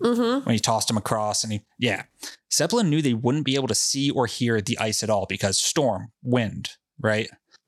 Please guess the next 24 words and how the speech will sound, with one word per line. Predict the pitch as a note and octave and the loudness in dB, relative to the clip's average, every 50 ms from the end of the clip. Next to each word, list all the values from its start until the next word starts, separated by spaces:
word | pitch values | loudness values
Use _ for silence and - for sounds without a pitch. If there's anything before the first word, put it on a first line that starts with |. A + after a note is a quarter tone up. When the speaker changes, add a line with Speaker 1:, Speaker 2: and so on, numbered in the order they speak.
| _ _ _ - | _ _ _ -2
Speaker 2:
And | B2 A2 G#2 G2+ F#2+ - - _ | 0 0 0 0 -2 -4 -4 _
dark, | - C3 A#2+ G#2 - - - - - - _ _ _ _ _ _ - | 0 0 0 0 -2 -4 -6 -6 -8 -12 _ _ _ _ _ _ -2
Speaker 1:
Yeah. | F3+ E3+ D#3 A#2+ | 0 0 2 2
Speaker 2:
you | G#2 G#2+ G#2+ | 2 0 0
know? | G#2+ - - _ _ _ _ _ - - _ | -2 -4 -8 _ _ _ _ _ -20 -16 _
He | - - - E3 F#3 | -2 0 0 2 2
was | F#3 F#3+ - | 0 0 0
gonna | - F3 F3 D#3+ | 2 2 2 2
have | B2 B2 B2+ B2+ A#2+ - - - | 2 0 0 0 -2 -4 -4 -4
to | A#2+ | -4
place | - - - A#2+ A#2+ A2 - | -2 0 2 2 2 2 0
his | - A#2+ A2 G#2+ | 0 -2 -2 0
life | A#2 C#3 F3 F3+ - - - - _ _ _ _ | 2 0 0 0 -2 -4 -6 -8 _ _ _ _
and | - C3 A#2+ A#2+ A2+ | -2 0 2 2 2
the | A2 A2 | 2 2
lives | G#2+ G#2+ B2 C3+ C#3 C#3 B2+ B2+ - - - - - | 2 2 2 2 0 0 0 0 -2 -2 -4 -4 -2
of | A#2 A2+ A2+ G#2 G2+ - - | 0 0 2 0 -2 -2 -2
many | G#2+ A2 C3 D#3 F3+ F#3 F#3+ | 0 0 2 2 2 2 2
others | G#3 F#3 D3 B2 A#2+ - - - _ - | 2 0 0 0 0 -2 -4 -6 _ 0
entirely | - A#2+ A2+ - - - - - - C#3+ F#3+ F#3 D3 C3 B2+ A#2 | 0 0 0 0 -4 -6 -6 -4 -2 0 2 2 2 2 2 2
in | G#2 G2+ | 2 2
Togo's | G2 G#2+ G2 F#2 - - - | 0 0 -2 -4 -4 -2 -2
care. | - - - - - - _ _ _ _ _ _ _ _ _ _ _ _ _ _ - | -2 -4 -6 -10 -14 -18 _ _ _ _ _ _ _ _ _ _ _ _ _ _ 0
Like, | A#2+ A2+ G#2 - - - | 0 2 2 0 -6 -10